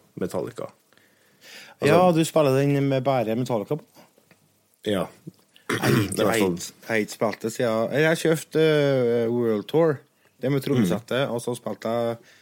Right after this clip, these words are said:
Speaker 2: toeren, eh, mye, og treeren, eh, veldig mye. Men
Speaker 1: Ja.
Speaker 2: ellers så ikke jeg. Så etter det så har jeg dyttet av litt. Jeg vurderte
Speaker 1: Mm.
Speaker 2: å kjøpe til Xbox.
Speaker 1: Ja, og det er jo artig spill.
Speaker 2: Ja, det er det. Absolutt. Kjempeartig å spille i lag med folk.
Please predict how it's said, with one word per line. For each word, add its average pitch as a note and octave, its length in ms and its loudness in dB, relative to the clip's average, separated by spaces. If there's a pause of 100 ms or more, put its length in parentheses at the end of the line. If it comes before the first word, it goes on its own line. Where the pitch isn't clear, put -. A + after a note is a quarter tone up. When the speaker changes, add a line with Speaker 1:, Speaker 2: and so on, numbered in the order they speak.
(380)
Speaker 2:
toeren, B2+ 480 -2
eh, C3+ 280 -2
mye, B2+ 500 -2
og B2+ 200 -4
treeren, A#2 440 -4
eh, B2+ 440 -4
veldig B2+ 260 -2
mye. E3+ 160 -2 (600)
Men C#3+ 100 -2
Speaker 1:
Ja. C3 140 0 (100)
Speaker 2:
ellers B2+ 280 0
så D3+ 100 0
ikke B2 120 -2 (100)
jeg. - 140 -6
Så - 140 -6
etter D#3+ 180 -4
det F3+ 160 0
så E3 80 -2
har B2+ 80 2
jeg A2+ 180 -2
dyttet A2+ 140 -6
av B2+ 120 -12
litt. - 240 -20 (100)
Jeg C#3 180 -2
vurderte A#2+ 260 0
Speaker 1:
Mm. F#3 80 0
Speaker 2:
å C#3 220 0
kjøpe - 140 -14
til B2 180 -2
Xbox. - 520 -12 (920)
Speaker 1:
Ja, A2+ 140 -2
og - 460 -14
det F2+ 40 0
er D2 80 0
jo - 60 -6
artig - 160 -2
spill. E3 240 -2 (320)
Speaker 2:
Ja, C3+ 240 4
det C3 120 4
er F3+ 80 4
det. E3+ 140 2
Absolutt. C#3+ 400 2
Kjempeartig B2+ 560 -2
å - 40 0
spille - 260 -14
i A#2+ 140 0
lag A#2 120 -2
med C3 100 -6
folk. C3 300 -6